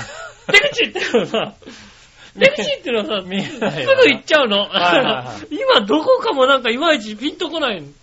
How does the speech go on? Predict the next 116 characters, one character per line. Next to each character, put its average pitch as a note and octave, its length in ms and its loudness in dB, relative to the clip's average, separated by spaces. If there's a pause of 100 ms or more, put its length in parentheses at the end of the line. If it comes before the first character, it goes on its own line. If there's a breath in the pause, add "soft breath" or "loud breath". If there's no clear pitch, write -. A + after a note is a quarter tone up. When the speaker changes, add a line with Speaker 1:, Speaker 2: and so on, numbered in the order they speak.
(100)
Speaker 2:
な D#3+ 160 -6
る F3+ 120 0
ほ E3+ 220 0
ど - 20 -6
な。 G3 220 -2 (160)
Speaker 1:
う F#3+ 320 -4
ん。 D#3+ 100 -20
ま C#4+ 160 0
た F#4 120 -4
さ、 B3+ 160 -2
知 - 160 -6
ら F4+ 100 0
な F#4 100 2
い F#4+ 80 0
土 F4+ 100 -4
地 D#4+ 100 -8
だ F4+ 100 -2
か B3 80 -4
ら G#3 80 -4
さ、 F3+ 320 0 (220 loud breath)
よ-、 D4+ 300 0
よ-、 F4 240 4
読 F4 220 2
め G#4 100 4
て C#4+ 80 2
も G#3+ 120 2
よ D4 140 0
く C4 60 0
わ F3+ 120 2
か A#3 140 -4
ん G3+ 80 -10
な D#3+ 80 -8
い B2 60 -10
の。 B2 160 -16
Speaker 2:
ま B3 120 2
あ G#3 40 2
そ D#4+ 200 -2
う - 20 0
だ B2 160 -4
よ C#3 80 -12
ね。 G3 80 -4
Speaker 1:
ね。 C#4+ 200 -2 (140)
Speaker 2:
何 G#3 260 2
々 C#4+ 160 0
出 A3+ 160 2
口 A#3+ 220 -6
っ F#3+ 40 -6
て E3+ 160 -6
見 F#3 140 -4
ら C4 200 2
れ、 A#3+ 60 0
見 C4 180 -8
れ E4 120 -6
て F3+ 120 -2
も、 D#3 520 2 (100)
で、 D#3 140 -2
Speaker 1:
な F#3 100 4
ん- - 40 -4
Speaker 2:
ど B3 100 4
こ F3 160 0
っ E3+ 80 -4
て - 100 -6
話 E4 240 0
だ E4+ 80 -8
よ D#4 60 0
ね。 D#4 60 -6
Speaker 1:
な D#4+ 140 2
ん - 20 -8
と A#3+ 60 -12
か - 0 -
サ C4+ 200 -4
ー - 40 0
ビ C#4 120 -8
ス A#3+ 140 -12
エ C#4 60 -6
リ A#3+ 140 -4
ア F#3 40 -2
み D#3 120 -10
た D3+ 80 -6
い C#3+ 40 -6
な C#3+ 80 -8
さ、 E3+ 120 -12
Speaker 2:
は D3+ 180 -10 (320)
い D#3 40 -10
は C3+ 480 -6
い。 - 20 -8
Speaker 1:
よ A3+ 100 -8
く、 F3+ 140 -16
サ - 180 -12
バ B3+ 160 -2
川 B3 220 0
サ A3+ 160 -2
ー A3 40 0
ビ G#3+ 80 -6
ス G#3+ 80 0
エ A#3+ 60 4
リ G#3+ 40 -2
ア F3+ 40 -2
み E3+ 80 -4
た E3+ 60 0
い - 20 -2
な F#3 100 0
感 F3+ 120 0
じ A3+ 60 -8
で、 E4 60 0
な、 A#3 140 0
で、 A3+ 160 -2
ど A#3+ 180 2
こ？ A#4+ 240 2
み A3 100 -2
た D#3+ 120 2
い C3+ 40 -2
な B2+ 100 -6
さ。 A#2+ 100 -12
Speaker 2:
は A#2 60 -12
い - 40 -20